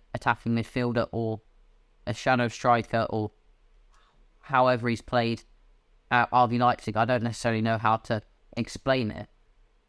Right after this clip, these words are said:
It's almost like a, it's almost like how Havertz played at Leverkusen. There's, I think this squad,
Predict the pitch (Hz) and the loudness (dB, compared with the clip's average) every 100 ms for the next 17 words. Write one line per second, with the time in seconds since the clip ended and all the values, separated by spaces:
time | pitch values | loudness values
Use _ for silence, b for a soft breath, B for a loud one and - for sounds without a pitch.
0 | _ - 147 156 160 156 135 131 123 123 | _ -6 -6 -2 0 0 0 -2 -2 -2
1 | 117 - _ _ _ _ _ _ _ _ | -2 -6 _ _ _ _ _ _ _ _
2 | _ _ _ _ - 156 226 277 269 - | _ _ _ _ -14 -6 -2 -2 -4 -8
3 | - 165 160 - - - - 151 135 120 | -6 -2 -2 -4 -12 -14 -2 2 2 0
4 | 117 _ - - 131 123 113 - - 117 | -6 _ -10 -2 0 2 -2 -4 -4 -2
5 | 110 - _ _ _ _ 123 123 127 135 | -2 -8 _ _ _ _ -2 -2 0 0
6 | 120 - 110 - 101 - _ _ _ _ | 0 -4 -6 -6 -10 -12 _ _ _ _
7 | _ _ _ _ _ _ _ - 156 156 | _ _ _ _ _ _ _ -6 -4 -4
8 | - - _ _ _ _ _ _ 165 - | -10 -18 _ _ _ _ _ _ -6 -2
9 | 220 220 - - 156 113 120 | -2 -2 -6 -4 -2 -2 -4